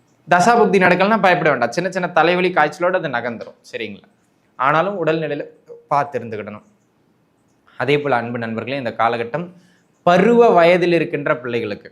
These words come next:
ஒரு ஸ்கூல்ல ஒரு லெவன்த், ட்வெல்த் or காலேஜ் பிகினிங் ஸ்டேஜஸ்ல இருக்கிறவங்களுக்கு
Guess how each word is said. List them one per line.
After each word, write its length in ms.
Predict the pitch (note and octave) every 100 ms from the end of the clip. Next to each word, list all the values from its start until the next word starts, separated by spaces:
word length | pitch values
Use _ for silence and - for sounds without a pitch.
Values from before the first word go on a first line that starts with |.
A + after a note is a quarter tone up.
| _ _ _ _ _
ஒரு 120 | C3+ B2
ஸ்கூல்ல 380 | - D#3 D3 D3
ஒரு 60 | C3+ C3
லெவன்த், 300 | A#2+ B2 A#2+
ட்வெல்த் 280 | A#2+ A#2+ A#2 A#2
or 80 | A#2 -
காலேஜ் 300 | A#2 A#2 A2+ A2
பிகினிங் 340 | A2+ A2+ A2+ A2+ A2+ _ - -
ஸ்டேஜஸ்ல 460 | C3 A#2 A2+ B2+ A#2
இருக்கிறவங்களுக்கு 600 | G#2 A#2 A2+ A2+ A2+